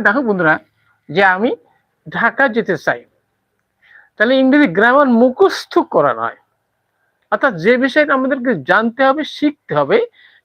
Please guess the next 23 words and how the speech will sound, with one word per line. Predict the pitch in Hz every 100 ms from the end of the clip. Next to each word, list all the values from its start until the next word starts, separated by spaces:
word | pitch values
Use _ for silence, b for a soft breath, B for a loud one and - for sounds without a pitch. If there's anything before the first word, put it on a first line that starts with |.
| 180
যে | 208 214
মেসেজটা | 262 254 339 - 220 180
আমাদেরকে | 156 151 143 - 143
জানতে | 143 131 135
হবে। | 131 120 _ _ _ _ _ _ _ _ _ b b b b b b b _ 247
At | 320 359
a | -
time, | 190 180 240 392 _ _ -
এমন | 233 339 440
এক | - -
সময় | 254 220 175
আসবে | 135 226 480 B B -
যে | 156 180
আমাদেরকে | 160 160 170 180 196 143
গ্রামারকে | 143 165 226 220 320 480 b b _ 170
অটোমেটিক্যালি | 165 185 175 196 247 208 208 226
আমরা | 143 190 508 _ _ -
কারেকশন | 175 165 - - 160 -
করতে | 147 - 190
পারবো। | 104 - - _ _ _ _ - - b b b b 180
আমা-, | 220 269 - _ _
প্রথমে | 247 277 359 320 190
আমাদেরকে | 165 151 - 220